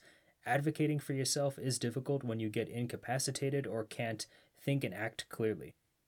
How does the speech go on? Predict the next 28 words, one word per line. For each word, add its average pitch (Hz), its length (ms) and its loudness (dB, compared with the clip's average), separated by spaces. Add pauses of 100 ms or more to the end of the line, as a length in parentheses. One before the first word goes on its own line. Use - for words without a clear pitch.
(100)
If 123 160 0
you're 135 100 4
in 156 100 4
a 143 60 2
coma 135 460 2
or 113 160 0
become 110 360 -2
unable 117 300 0
to 104 80 -2
make 101 260 -4
decisions, 127 600 0 (560)
someone 143 360 4
else 117 260 2
has 120 120 4
to - 100 -4
act 113 300 -4
on 107 80 0
your 110 120 2
behalf 110 380 -2
for 107 140 0
many 101 400 0
items 95 400 -4
like - 300 -8
money, 120 540 0 (340)
last 107 320 -2
wishes, 117 480 0
and 92 160 -10
health. - 340 -8